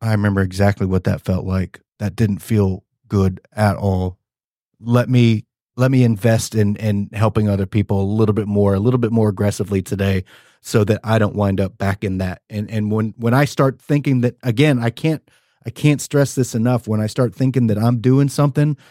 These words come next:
I'm on, I, I am, I am in severe danger. So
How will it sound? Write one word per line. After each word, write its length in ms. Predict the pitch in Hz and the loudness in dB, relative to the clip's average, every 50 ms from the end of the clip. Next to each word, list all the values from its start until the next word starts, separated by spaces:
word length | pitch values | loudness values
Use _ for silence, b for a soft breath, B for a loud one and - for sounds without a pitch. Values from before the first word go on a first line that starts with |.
| B B B B | B B B B
I'm 220 | - 104 101 101 | -2 0 2 2
on, 260 | 101 98 95 98 98 - - | 2 2 2 0 -2 -4 -8
I, 180 | 95 107 98 - | -10 -12 -10 -6
I 140 | - 110 107 | -2 0 2
am, 240 | 107 104 98 98 95 - | 2 2 2 0 -2 -4
I 160 | - 104 104 | -2 0 2
am 160 | 107 110 98 | 2 2 2
in 220 | 92 87 90 95 - _ | 0 -2 -4 -6 -8 _
severe 560 | - - - 117 104 98 98 107 113 110 107 104 | -14 -10 -6 -4 -4 -2 0 2 4 4 4 4
danger. 500 | 98 101 98 95 92 90 90 87 95 98 | 2 2 2 2 0 0 -4 -6 -8 -8
So 360 | - - 110 101 98 92 - | -4 0 2 2 2 2 0